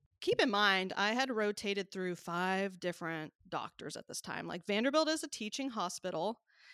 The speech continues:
I was just like, "I don't even care who's gonna have my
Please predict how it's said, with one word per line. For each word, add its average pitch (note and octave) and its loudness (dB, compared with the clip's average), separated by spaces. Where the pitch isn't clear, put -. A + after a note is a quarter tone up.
I A3+ 6
was A#3 2
just A3+ 0
like, G#3+ 0
"I A3 4
don't A#3 2
even A3 0
care F3+ 0
who's E3+ -2
gonna E3+ -6
have D#3+ -4
my D#3+ -6